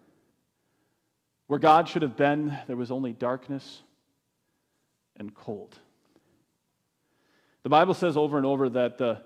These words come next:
the worst punishment to face, the ultimate punishment,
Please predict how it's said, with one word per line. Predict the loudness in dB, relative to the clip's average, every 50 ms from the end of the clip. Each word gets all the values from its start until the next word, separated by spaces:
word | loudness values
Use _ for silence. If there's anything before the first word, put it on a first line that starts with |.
| -16 -16
the | -14
worst | -10 -6 -4 -4 -4 -6 -8 -16 -20 -20 _
punishment | -10 -6 -6 -6 -6 -8 -10 -14 -14 -14 -14 -14 -16 -20 -20 _ _ _ _ _ _
to | -14 -14 -14
face, | -14 -16 -12 -10 -10 -10 -10 -12 -16 -20 -18 -16
the | -16 -14 -10 -6
ultimate | -6 -6 -6 -6 -10 -12 -12
punishment, | -12 -14 -14 -14 -14 -14 -14 -14 -14 -14 -18